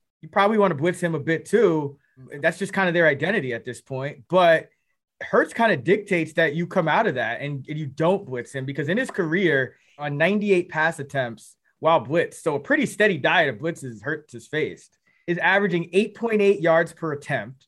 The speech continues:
with eight touchdowns and one interception. That is unheard of, especially for a guy who a lot of people think is, you know, bad quarterback,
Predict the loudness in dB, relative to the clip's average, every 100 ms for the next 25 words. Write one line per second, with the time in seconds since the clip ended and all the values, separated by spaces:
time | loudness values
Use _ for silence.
0 | _ -14 -10 0 0 0 0 -2 0 0
1 | 2 0 -4 -8 -8 -2 -2 -2 -6 -8
2 | -10 -10 _ _ _ _ _ -2 2 6
3 | 4 4 -8 _ _ _ 2 2 4 4
4 | 4 2 0 0 0 0 0 2 2 4
5 | 4 2 0 -2 -8 -8 0 2 2 -2
6 | -4 -4 -4 -4 -10 -10 -10 -10 -12 _
7 | 0 2 0 0 -2 0 2 2 2 -2